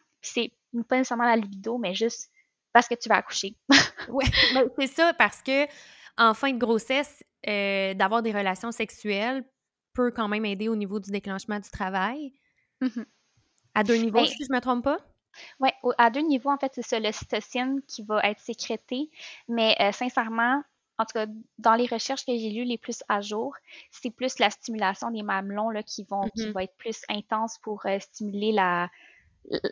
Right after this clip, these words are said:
Speaker 1: dans le fond, l'accouchement que
Speaker 2: Ouais.
Speaker 1: l'ocytocine d'un orgasme.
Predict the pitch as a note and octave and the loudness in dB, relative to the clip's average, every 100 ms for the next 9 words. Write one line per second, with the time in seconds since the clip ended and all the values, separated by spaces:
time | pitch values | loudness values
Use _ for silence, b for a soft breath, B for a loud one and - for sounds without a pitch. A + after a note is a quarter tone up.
0 | - G#3+ G#3+ G#3 G3+ G3+ - G#3+ A3+ - | 0 0 2 0 0 0 -4 -2 -2 -2
1 | _ - - A#3 G#3+ G#3+ G#3+ - - G#3+ | _ -4 4 4 4 2 0 0 -4 -4
2 | A3+ A#3 G#3+ G3+ F#3+ G3 F#3+ D#4+ - G3+ | -2 -2 -2 -2 -4 0 0 0 -6 -10